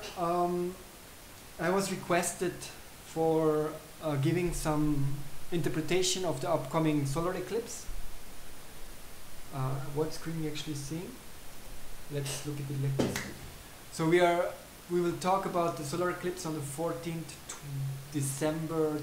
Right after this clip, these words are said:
twenty twenty. And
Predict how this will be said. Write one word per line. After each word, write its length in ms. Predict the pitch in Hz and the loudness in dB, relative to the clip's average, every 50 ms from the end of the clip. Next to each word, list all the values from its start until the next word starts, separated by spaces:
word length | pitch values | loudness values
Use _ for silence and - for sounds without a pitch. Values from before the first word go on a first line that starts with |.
| - - | -6 -8
twenty 420 | - - 147 143 143 139 135 139 135 131 | -6 -4 -2 -2 -2 -2 -2 -4 -4 -2
twenty. 460 | 131 156 160 185 190 196 - 180 190 190 190 - - - - - - - - - - - - - - - - - - - - | -2 -2 -2 -2 -4 -4 -4 -4 -4 -4 -6 -8 -10 -10 -10 -10 -10 -8 -6 -4 -4 -4 -4 -4 -6 -8 -10 -10 -8 -4 0
And 560 | 190 196 202 196 185 190 196 202 202 - - | 0 4 4 4 4 4 2 0 0 -2 -6